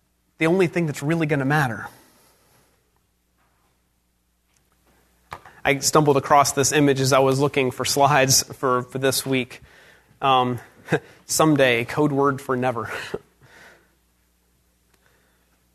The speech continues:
I know we're guilty of this a lot. I know I was.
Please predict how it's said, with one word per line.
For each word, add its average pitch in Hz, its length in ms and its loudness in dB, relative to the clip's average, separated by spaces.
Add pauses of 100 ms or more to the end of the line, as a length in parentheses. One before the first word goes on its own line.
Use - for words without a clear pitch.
(480)
I 175 120 10
know 214 380 12
we're 175 560 2
guilty 151 480 2
of 135 160 -2
this 139 180 -2
a 123 60 -8
lot. 110 560 -6 (260)
I 131 80 -10
know 120 180 -6
I 127 140 -2
was. 104 460 -8